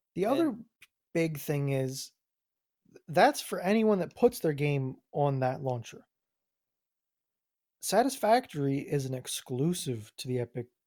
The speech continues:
Speaker 1: Game Store,
Speaker 2: <sighs>
Speaker 1: which means they had to have given them a lot of money.
Speaker 2: So, so, so I, Bruno, I actually looked up some stuff.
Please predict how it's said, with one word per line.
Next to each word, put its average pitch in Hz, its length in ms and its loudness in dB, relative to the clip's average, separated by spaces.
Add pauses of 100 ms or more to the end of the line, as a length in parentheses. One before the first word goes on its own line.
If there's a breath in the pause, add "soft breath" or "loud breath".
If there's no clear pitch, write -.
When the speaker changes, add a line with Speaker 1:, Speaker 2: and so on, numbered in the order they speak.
(540)
Speaker 1:
Game 120 340 -6
Store, - 440 -12 (1040)
Speaker 2:
<sighs> - 140 -10
Speaker 1:
which - 480 -4 (360)
means 156 600 -2 (240)
they 151 340 2
had 202 380 0
to 160 100 -2
have 147 260 -6
given 143 380 -2
them 127 260 -6 (100)
a 139 140 -2
lot 127 400 0
of 120 120 -6
money. 131 360 -14 (1800)
Speaker 2:
So, - 260 -12 (1400)
so, 151 340 -4 (760)
so - 120 -14
I, 123 120 -2
Bruno, 110 200 -6
I 104 80 -2
actually 120 220 -10
looked 101 180 -10
up - 140 -8
some - 140 -18
stuff. - 240 -18